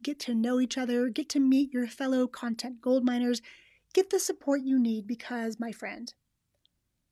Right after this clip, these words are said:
you have a message to share. You were placed on this planet for a reason, and by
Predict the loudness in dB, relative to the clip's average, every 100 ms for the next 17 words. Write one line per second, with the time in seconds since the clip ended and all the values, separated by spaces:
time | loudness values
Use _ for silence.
0 | _ _ -2 0 0 2 2 0 -2 -2
1 | -4 -4 -8 -12 _ _ _ _ _ _
2 | _ -2 -2 -2 0 0 0 2 4 4
3 | 0 -4 -2 -4 -6 -6 -4 -4 -4 -2
4 | 0 -2 -4 _ _ _ 0 4 4 2
5 | -2 0 0